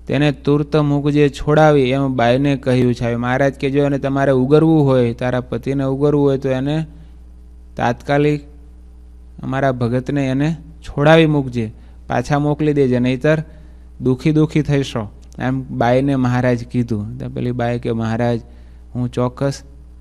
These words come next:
એને જેવો આવશે લઈને એટલે તરત એને પાછો મોકલાવડાવી દઈશ, માટે ચિંતા કરશો નહીં." આવું બાએ, બાઈએ કહ્યું પેલી ચોરની ઘરવાળીએ. કારણ કે મહારાજ કહે ને કે ચોર ગમે એટલો નિર્દય હોય પણ ઘરવાળા સામે, છોકરાઓ અને બૈરાઓ સામે તો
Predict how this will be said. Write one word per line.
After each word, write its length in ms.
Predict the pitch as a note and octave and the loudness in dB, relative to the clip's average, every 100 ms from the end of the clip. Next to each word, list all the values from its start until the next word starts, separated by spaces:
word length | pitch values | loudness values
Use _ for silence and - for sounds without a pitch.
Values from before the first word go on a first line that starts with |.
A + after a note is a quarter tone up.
| - - | -20 -10
એને 340 | - A#2+ C#3 C#3 - B2+ | -4 -2 -2 -4 -12 -10
જેવો 280 | A#2 A#2+ | -4 0
આવશે 460 | C3 B2+ C#3 C3+ D3 | 2 2 0 0 0
લઈને 240 | C#3 C3 | 2 0
એટલે 160 | C3 B2+ | 0 -2
તરત 340 | B2+ B2+ C3 | -2 -2 -2
એને 160 | B2+ B2+ | -2 -4
પાછો 480 | B2 - G#2+ A2+ C3 | -6 -4 -4 -4 -4
મોકલાવડાવી 600 | A#2+ A#2 A2+ G#2 G2+ G2 | -4 -2 -2 -2 -2 -4
દઈશ, 180 | F#2+ G2 - - - - | -6 -10 -16 -20 -20 -14
માટે 260 | A#2+ A2+ A#2 | -10 -6 -6
ચિંતા 440 | G#2+ A2 A2+ C3 | -4 -6 -4 -4
કરશો 400 | A#2+ A2 A2 A#2 | -4 -8 -6 -4
નહીં." 320 | A2+ C3 A2+ - | -2 -2 -2 -4
આવું 240 | A#2+ B2+ | -4 -2
બાએ, 360 | A#2 B2 C3+ B2+ - - | 2 2 2 0 -8 -16
બાઈએ 440 | C3 C3 C3 C3+ | -6 -2 0 0
કહ્યું 420 | B2 A#2+ A2+ G#2+ - | 0 0 -2 -4 -8
પેલી 160 | A#2 | -8
ચોરની 400 | A2 B2 A#2+ A#2 | -4 -2 -2 -2
ઘરવાળીએ. 540 | G2+ A2 A2+ G#2+ G2+ F#2+ - - - - - - - - - - - - | -2 -2 -2 -2 -6 -10 -16 -20 -20 -20 -20 -20 -20 -20 -20 -20 -20 -8
કારણ 280 | A#2 B2 B2+ | -4 -2 -2
કે 140 | C3 | -2
મહારાજ 420 | B2+ B2 B2+ C3 | 0 0 0 -2
કહે 80 | D#3+ | -4
ને 80 | D#3 | -4
કે 120 | C#3+ | -4
ચોર 320 | - C3+ C3+ | -2 -2 0
ગમે 260 | C3 B2+ C#3 | 0 0 0
એટલો 200 | C#3 C#3 | 2 0
નિર્દય 340 | C3+ C3+ C#3 | 0 0 2
હોય 160 | C#3 C#3 | 2 2
પણ 200 | C#3 B2 | 0 -2
ઘરવાળા 460 | A2+ A#2+ B2 C3 | 0 0 2 2
સામે, 340 | C3+ C#3 C#3 A#2+ | 0 0 -2 -4
છોકરાઓ 480 | - C3 B2 C3+ C3 | -6 -8 -2 0 0
અને 140 | B2+ | 0
બૈરાઓ 380 | B2+ B2+ C3+ C3+ | 0 2 2 2
સામે 280 | C3+ C#3 C3+ | 2 -2 -2
તો 240 | C#3+ | -4